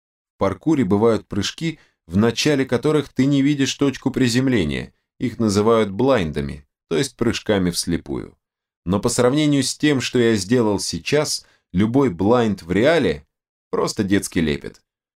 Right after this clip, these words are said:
потому что точку приземления я не увижу в любом случае. Темно вокруг, хоть глаз выколи. Но я и не рассчитывал приземляться.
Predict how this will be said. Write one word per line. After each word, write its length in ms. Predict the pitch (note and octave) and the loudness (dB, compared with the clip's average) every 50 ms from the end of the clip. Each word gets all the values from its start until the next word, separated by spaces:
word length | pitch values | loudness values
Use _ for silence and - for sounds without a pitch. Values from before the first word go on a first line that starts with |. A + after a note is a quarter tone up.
| _ _ - | _ _ -8
потому 340 | - - F#2 G2+ A2+ A#2 | -4 -2 -2 0 0 0
что 160 | A#2 - B2 A#2 | -2 -2 -4 -2
точку 380 | - B2+ B2+ B2 - - B2+ | 0 0 0 0 -2 -4 -6
приземления 840 | F2 - A#2 G#2+ G2 A2 A#2+ C3 D3+ E3+ E3 C3+ G2+ E2+ D#2 D2 - _ _ _ _ _ - | -2 -2 -2 0 0 0 0 0 0 0 0 0 0 0 -2 -4 -8 _ _ _ _ _ -6
я 220 | - E3 D#3 D3 | -2 0 2 2
не 120 | C#3+ C#3 C#3 | 2 2 2
увижу 400 | C#3 C3+ C#3 D3+ C3+ A#2 B2+ A#2+ | 2 2 2 2 2 2 2 2
в 60 | A#2 | 2
любом 300 | A#2+ A#2 A#2 A2+ A2 G2+ | 0 2 2 2 0 0
случае. 600 | F2+ - - F2 D#2+ D2 - - B1+ G#1+ - - _ _ _ _ _ _ _ _ _ | -2 -4 -4 -4 -6 -6 -6 -10 -12 -14 -14 -16 _ _ _ _ _ _ _ _ _
Темно 320 | C3 C3+ D3+ E3+ F3+ D#3+ G#2+ | -4 -2 0 0 0 2 2
вокруг, 380 | F2+ D#2+ - E2+ D#2 D2+ - | 0 0 -2 -6 -8 -8 -8
хоть 180 | - - F#2+ F#2 | -8 -6 -6 -2
глаз 340 | F2 A2+ B2 A#2 - - E2 | 0 2 2 2 0 -2 -4
выколи. 420 | D#2+ D2 - C2+ A#1 - - _ _ _ _ _ _ _ _ _ _ _ _ _ _ _ _ _ | -8 -8 -8 -12 -16 -18 -20 _ _ _ _ _ _ _ _ _ _ _ _ _ _ _ _ _
Но 120 | G2+ A#2 | -2 0
я 180 | D3 F3+ G3 G3+ | 2 2 2 2
и 60 | G3 | 2
не 140 | G3 G3 F#3+ | 0 2 2
рассчитывал 500 | F#3+ F#3 F3+ - - A3+ F#3+ D3+ A2 F2+ | 2 2 2 0 -2 -2 0 0 0 0
приземляться. 720 | - F2 D#2+ D#2 E2+ D#2+ D2+ C#2+ C#2 - - - G1+ - | 0 -2 0 0 0 0 0 0 -2 -4 -6 -10 -10 -14